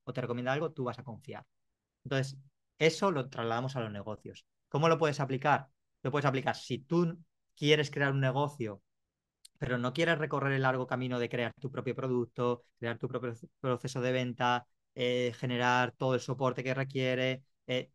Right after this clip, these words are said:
todo lo que requiere crear un negocio, controlar las finanzas y todo eso,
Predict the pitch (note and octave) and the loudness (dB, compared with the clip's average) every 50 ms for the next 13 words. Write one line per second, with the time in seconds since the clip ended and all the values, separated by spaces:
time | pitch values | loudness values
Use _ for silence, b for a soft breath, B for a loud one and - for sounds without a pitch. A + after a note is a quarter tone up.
0 | _ _ - E3 F3+ F#3 F#3 F3 D#3+ D#3+ D#3 C#3+ C#3+ C#3 C#3+ C3+ C3 B2+ C3 B2+ | _ _ 0 2 4 4 4 2 2 2 2 0 2 2 0 0 2 2 0 0
1 | B2+ B2 B2 A#2 C3 C#3 C3+ C3+ C3 A#2+ B2+ B2+ - A#2+ A2+ A#2 B2 B2 B2+ B2 | 2 0 0 0 0 0 -2 -2 -2 -2 -2 -2 -4 -8 -6 -4 -4 -2 -2 -2
2 | - C3+ B2+ C3 B2+ A#2 - - C3+ C#3 C#3+ C#3 - - - | -4 -6 -6 -4 -6 -6 -6 -4 -2 -2 -2 -4 -6 -8 -8